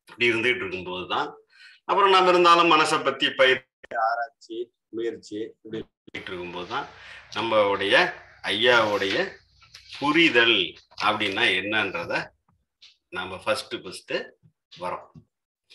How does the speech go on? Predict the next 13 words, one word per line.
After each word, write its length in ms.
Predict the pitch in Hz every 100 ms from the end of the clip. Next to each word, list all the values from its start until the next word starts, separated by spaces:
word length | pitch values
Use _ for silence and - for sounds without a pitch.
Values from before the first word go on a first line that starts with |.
| _ _ _
புரிதல்னா 460 | 143 151 143 143 147
என்னங்க? 360 | 127 120 104 90 - _ _ _ _ _ _ _ _ _ _ _ _ _ _
நம்ம 160 | - 104
நிறைய 240 | 104 110 139
அதை 100 | 131
பத்தி 240 | 120 113 123
பேசியிருக்கிறோம். 640 | - 131 123 107 101 139 - _ _ _ -
நம்ம 140 | 110 113 -
புரிதலை 420 | 151 175 165 151
பத்தி 240 | 131 127 135
இன்னைக்கு 280 | 120 104
நம்ம 120 | 104 101
பேச 240 | 123 123